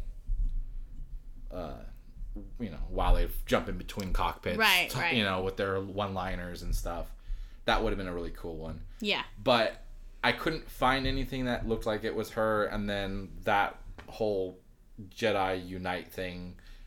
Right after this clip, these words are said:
Speaker 1: I was like, I don't know which one would be her, but I'm assuming one of the female voices is her.
Speaker 2: Yeah, somebody said the female voice with the accent was her. Does she have an accent in the cartoons?
Speaker 1: I don't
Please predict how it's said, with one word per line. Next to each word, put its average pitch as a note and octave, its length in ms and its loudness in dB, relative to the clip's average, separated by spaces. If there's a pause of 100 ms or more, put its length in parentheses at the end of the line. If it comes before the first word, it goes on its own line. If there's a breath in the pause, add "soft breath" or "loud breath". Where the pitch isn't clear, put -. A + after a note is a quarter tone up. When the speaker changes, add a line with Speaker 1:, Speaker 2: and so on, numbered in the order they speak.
(100)
Speaker 1:
I - 160 -2
was F#2 140 -2
like, F#2 240 -2
I A#2 160 8
don't A2+ 300 0
know G#2+ 300 2
which F#2+ 380 -4
one F#2+ 300 -4
would E2+ 220 -10
be G2 160 -6
her, G2+ 320 0
but E2+ 340 -6 (380)
I'm F#2 180 -2
assuming G2 500 -4
one F#2 160 -6
of F2+ 60 -6
the E2+ 80 -6
female F2+ 360 -6
voices E2+ 460 -6
is D#2+ 300 -8
her. D2 360 -6
Speaker 2:
Yeah, G#3 360 2
somebody A#3+ 340 0
said G3+ 220 -2
the E3+ 220 -2
female G3 260 -4
voice F3+ 220 -6
with G3 100 -10
the - 120 -8
accent E3 540 -8
was - 180 -10
her. C#3+ 380 -6
Does G3+ 140 -6
she - 80 -4
have A3 100 -2
an G#3+ 60 0
accent G#3 420 -4
in A3 120 -4
the G#3+ 80 -4
cartoons? A3+ 420 -6
Speaker 1:
I A#3+ 100 2
don't C#3+ 360 0